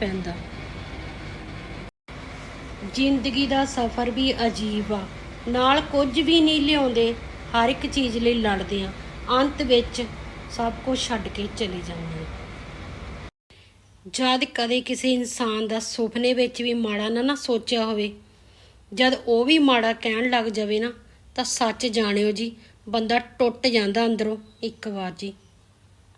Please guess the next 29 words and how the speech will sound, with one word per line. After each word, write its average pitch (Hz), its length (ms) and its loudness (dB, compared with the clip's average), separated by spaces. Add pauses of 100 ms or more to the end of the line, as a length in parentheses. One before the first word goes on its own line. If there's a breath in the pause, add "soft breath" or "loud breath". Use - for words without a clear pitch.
(1400)
ਜ਼ਿੰਦਗੀ 285 600 4
ਦਾ 294 140 4
ਇੱਕ 254 420 2
ਹੀ 277 160 4
ਅਸੂਲ 254 360 2
ਰੱਖੋ 240 440 2
ਜੀ, 220 220 0 (480)
ਸਿੱਧਾ 285 480 6
ਬੋਲੋ, 269 440 6
ਸੱਚ 247 560 2
ਬੋਲੋ, 269 480 8
ਮੂੰਹ 262 320 6
ਤੇ 311 180 4
ਬੋਲੋ। 233 400 4 (420 loud breath)
ਜਿਹੜੇ 226 260 8
ਤਾਂ 285 160 4
ਆਪਣੇ 254 360 6
ਹੋਣਗੇ 269 400 4
ਉਹ 302 60 6
ਸਮਝ 247 400 2
ਜਾਣਗੇ, 277 480 2 (540)
ਜਿਹੜੇ 269 300 8
ਮਤਬਲੀ 254 540 4
ਹੋਣਗੇ 262 460 2
ਜੀ 262 160 2
ਉਹ 269 100 4
ਦੂਰ 226 300 0
ਹੋ 233 200 2
ਜਾਣਗੇ। 202 420 -2